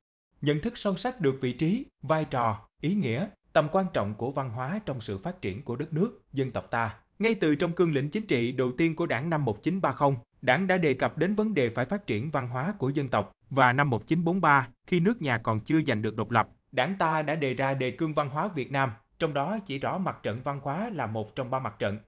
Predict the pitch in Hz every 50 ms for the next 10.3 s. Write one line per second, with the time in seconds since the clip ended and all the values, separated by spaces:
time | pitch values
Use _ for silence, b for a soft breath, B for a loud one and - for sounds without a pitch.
0 | _ _ _ - 220 240 220 - 135 117 117 117 - - _ _ - 165 147 139
1 | - 143 139 165 226 285 - - _ - - 147 139 123 139 139 165 214 247 -
2 | _ _ - - 143 131 - - 139 175 214 - 208 185 - 214 220 - - 113
3 | 104 139 170 151 147 131 117 113 120 120 135 190 226 220 - 143 120 104 135 151
4 | 185 226 - - _ _ - 156 202 226 220 - 139 - - 190 175 160 131 117
5 | 127 117 107 110 - 160 156 202 262 311 - _ _ _ _ _ _ _ - -
6 | 170 202 214 160 165 147 143 143 147 139 131 120 104 - - 151 151 180 160 160
7 | 180 202 170 143 135 127 117 120 - _ _ - 160 180 185 185 214 214 202 202
8 | 220 214 196 208 214 240 202 170 151 147 170 180 180 180 175 147 139 131 131 185
9 | 175 165 151 156 143 143 139 - 123 123 123 120 123 135 135 127 123 131 131 -
10 | 147 139 123 127 120 123